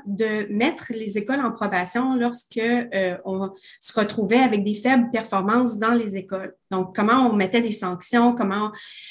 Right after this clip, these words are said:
euh, qu'est-ce que ça avait comme répercussion sur l'école. Donc, j'avais vraiment une lentille où je voulais voir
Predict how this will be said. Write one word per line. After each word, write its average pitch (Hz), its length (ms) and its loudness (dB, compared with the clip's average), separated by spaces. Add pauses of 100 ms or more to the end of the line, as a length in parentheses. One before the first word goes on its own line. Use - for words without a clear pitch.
(140)
euh, 185 300 2
qu'est-ce 254 180 6
que 269 80 4
ça 233 120 -2
avait 214 260 2
comme 233 160 2
répercussion 208 640 -4
sur 196 180 -6
l'école. 175 380 -10 (100)
Donc, 202 240 -2
j'avais 214 340 2
vraiment 262 260 4
une 320 160 6
lentille 285 640 0
où 269 240 0
je 233 120 -4
voulais 208 260 -4
voir 262 380 0